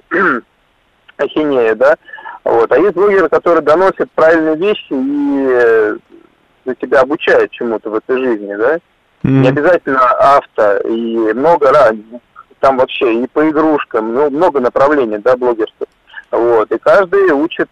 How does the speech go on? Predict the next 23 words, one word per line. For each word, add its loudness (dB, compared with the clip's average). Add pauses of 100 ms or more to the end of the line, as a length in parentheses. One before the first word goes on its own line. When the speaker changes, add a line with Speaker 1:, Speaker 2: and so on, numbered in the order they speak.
Speaker 1:
э, 2
нормальный 2
блогер, 0
помогает 0
людям. -4
Вот -8
лично -6
мне -8
так -4
кажется, 0
что -2
они 0
нужны. -4
Speaker 2:
Спасибо. 0
Speaker 1:
Вот. 4
Speaker 2:
Ну, 2
опять 0
же, 0
да, 0
Speaker 1:
Ну. -
Speaker 2:
спасибо, 0
Дмитрий. 0
Э, 0